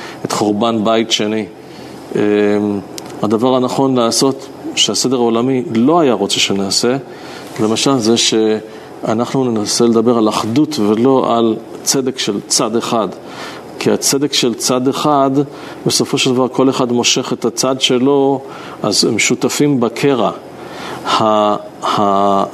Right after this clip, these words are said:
וזה בדיוק מה שרוצה הסדר העולמי, שכל אחד ימשוך לכיוון הצדק שלו. אלה מאמינים ואלה לא מאמינים, אז אלה רוצים שיהיה מזרח תיכון חדש, ורוצים ש-,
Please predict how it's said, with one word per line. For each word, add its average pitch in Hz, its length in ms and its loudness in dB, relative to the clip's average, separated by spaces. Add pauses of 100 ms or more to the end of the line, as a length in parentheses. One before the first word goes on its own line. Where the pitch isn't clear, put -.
וזה 104 320 2
בדיוק 123 260 2
מה 143 100 2
שרוצה 131 320 2
הסדר 135 200 2
העולמי, 120 500 4 (340)
שכל - 280 0
אחד - 180 0
ימשוך 117 520 0 (440)
לכיוון 117 360 2
הצדק 117 380 2
שלו. 107 360 2
אלה 120 240 2
מאמינים 123 800 2
ואלה 107 280 6
לא 139 180 6
מאמינים, 135 600 2
אז 107 180 4
אלה 113 180 6
רוצים 107 400 2
שיהיה 104 360 4 (920)
מזרח 117 240 2
תיכון 107 280 -2
חדש, 143 400 2
ורוצים 113 320 2
ש-, 107 100 2